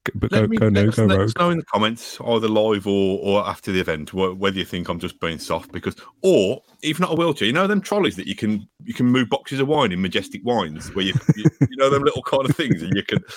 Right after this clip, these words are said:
Speaker 2: just stick, or if you're moving, like, bricks or tiles or something, stick him on one of them and roll him down the, um,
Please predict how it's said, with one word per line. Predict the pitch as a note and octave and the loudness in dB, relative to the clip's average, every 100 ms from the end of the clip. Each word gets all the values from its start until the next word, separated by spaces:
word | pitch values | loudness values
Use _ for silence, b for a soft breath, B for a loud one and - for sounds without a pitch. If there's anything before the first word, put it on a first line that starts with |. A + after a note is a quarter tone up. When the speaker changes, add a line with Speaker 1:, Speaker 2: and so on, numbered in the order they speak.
| B - | B -8
Speaker 2:
just | A#2 - | -4 -2
stick, | - C3 | -2 2
or | C3+ C3+ | 4 4
if | C3 | 2
you're | C#3 | 0
moving, | C3+ C3+ B2+ B2+ | 2 2 2 2
like, | B2 B2 F2 _ - | 2 0 -2 _ -4
bricks | C3 - - | -4 -4 -6
or | G2 | -6
tiles | - A2+ A2 F2 | -2 -2 -2 -2
or | E2 | -6
something, | - D#2 D#2 b b b b | -8 -10 -12 b b b b
stick | - - - | -10 -4 2
him | A3+ | 4
on | A3 | 4
one | G#3 | 4
of | F3+ | 4
them | F#3+ | 2
and | G3 D#3 | 2 4
roll | E3 E3 | 4 2
him | E3 | 0
down | E3 D#3+ D#3 | 0 0 0
the, | D#3 | 0
um, | D3+ D3 C#3+ | 2 0 -2